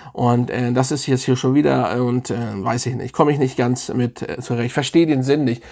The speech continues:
äh, weil es einfach ein guter Duft ist, was Winter und Herbst angeht und vor allen Dingen, äh, wenn man, also ich weiß die Verkaufszahlen nicht. Aber Leute, alle, die ich frage und alle, die diesen kennen, sagen immer,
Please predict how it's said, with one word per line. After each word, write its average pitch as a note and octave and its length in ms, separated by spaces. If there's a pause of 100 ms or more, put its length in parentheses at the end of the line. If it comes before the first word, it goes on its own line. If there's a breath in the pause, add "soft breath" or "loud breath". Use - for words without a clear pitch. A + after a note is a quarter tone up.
(380 loud breath)
äh, C3 220
weil C3 160
es C3 80
einfach C3 460
ein A#2 100
guter B2+ 260
Duft - 380
ist, - 180
was - 260 (120)
Winter C3+ 320
und A#2+ 100
Herbst B2+ 300
angeht A#2 260
und A#2+ 80
vor B2 180
allen A#2+ 180
Dingen, A#2 200 (400 loud breath)
äh, A#2 220
wenn C#3+ 140
man, D3+ 440 (160)
also C#3+ 380 (180 loud breath)
ich D3+ 180
weiß D3+ 280
die D3 100
Verkaufszahlen A#2+ 720
nicht. - 340 (920 soft breath)
Aber B2+ 220
Leute, A#2+ 460 (380)
alle, E3+ 280
die C#3 220
ich B2+ 100
frage A#2+ 440
und A2 140
alle, B2+ 220
die B2+ 180
diesen A#2+ 280
kennen, A#2+ 300
sagen C3+ 300
immer, C3 340